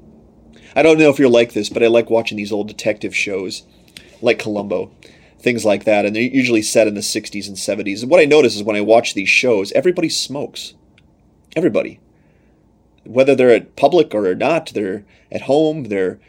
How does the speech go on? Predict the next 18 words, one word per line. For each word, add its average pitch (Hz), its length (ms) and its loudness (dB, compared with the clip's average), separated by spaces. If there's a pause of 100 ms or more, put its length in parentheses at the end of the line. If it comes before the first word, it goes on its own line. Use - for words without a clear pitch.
(140)
at 110 140 -2
the 104 60 -10
store, 147 520 6
they're 107 160 0
at 104 60 -4
a 92 40 -6
restaurant, 139 720 -4
it's - 180 -12
daytime, 135 520 -2
it's - 180 -16
nighttime, 131 460 -6
it 127 80 -6
doesn't 156 220 -6
matter. 156 200 -4
It's 110 100 -4
like 117 160 -8
everybody 139 520 -4
smoked. - 640 -12